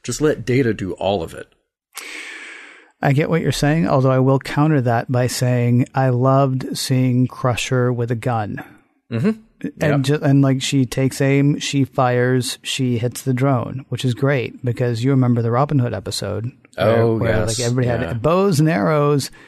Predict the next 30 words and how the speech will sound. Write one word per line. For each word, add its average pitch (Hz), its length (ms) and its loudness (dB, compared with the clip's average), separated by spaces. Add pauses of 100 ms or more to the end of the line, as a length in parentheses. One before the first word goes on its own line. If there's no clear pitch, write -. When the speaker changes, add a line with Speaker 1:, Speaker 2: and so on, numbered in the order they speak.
(240)
Speaker 2:
except 135 520 0
for 127 140 2
Troy 123 540 0
and 117 240 -2
Crusher, 127 440 -2
who 123 80 0
had 120 180 -4
flower - 280 -2
pots. - 460 -8 (400)
So 143 140 2
Speaker 1:
Mm-hmm. 139 60 2
Speaker 2:
it 139 100 0
was, 127 100 -2
it 135 40 2
was 135 120 2
good 165 180 0
to 151 60 2
actually 139 200 2
Speaker 1:
Right. 135 60 2
Speaker 2:
see 147 160 4
her, 127 280 2
like, 135 200 0
holding 143 340 2
her 127 160 4
own 131 220 2
in 131 120 0
an 120 100 0
actual 120 380 -2
fight. 110 440 -2 (720)
Um, 113 480 0